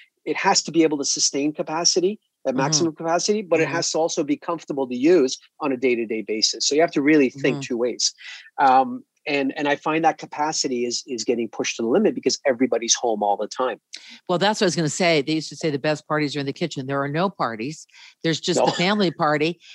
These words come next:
Speaker 2: And it's, "Get out of my way. And you didn't put the, uh, the dishes in the dishwasher. Hey, the dishwasher hasn't been emptied yet. Nobody turned the dishwasher on." So I have heard that some people, if they can afford it, if this is like, you know,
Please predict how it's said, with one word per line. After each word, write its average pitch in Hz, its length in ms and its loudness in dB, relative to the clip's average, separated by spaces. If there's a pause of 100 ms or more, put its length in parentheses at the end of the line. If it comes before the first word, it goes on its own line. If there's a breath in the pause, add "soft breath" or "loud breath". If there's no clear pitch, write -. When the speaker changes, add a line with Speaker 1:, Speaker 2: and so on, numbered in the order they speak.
(140 loud breath)
Speaker 2:
And 190 120 2
it's, - 120 -6 (140)
"Get 196 100 0
out 202 180 2
of 196 60 0
my 185 140 0
way. 190 240 2
And 165 80 -2
you 190 80 2
didn't 202 160 2
put 190 160 -4
the, 175 200 2
uh, 175 140 0
the 175 140 0
dishes 180 400 -2
in 180 80 -2
the 170 80 0
dishwasher. 180 520 -2
Hey, 262 100 0
the 277 100 -2
dishwasher 277 500 0
hasn't 247 240 2
been 240 140 -2
emptied 233 320 0
yet. 147 180 0 (300 loud breath)
Nobody 302 260 2
turned 285 220 0
the 254 40 -2
dishwasher 208 500 0
on." 131 180 -4 (480 loud breath)
So 214 220 0
I 220 180 4
have 202 180 4
heard 143 380 -6
that 151 120 0
some 190 260 0
people, 165 380 -2
if 185 200 -2
they 180 160 2
can 262 180 -2
afford 240 400 -2
it, - 140 0
if 294 160 -2
this 269 240 0
is 160 180 -6
like, 135 320 -6 (380)
you 175 160 0
know, 117 180 -4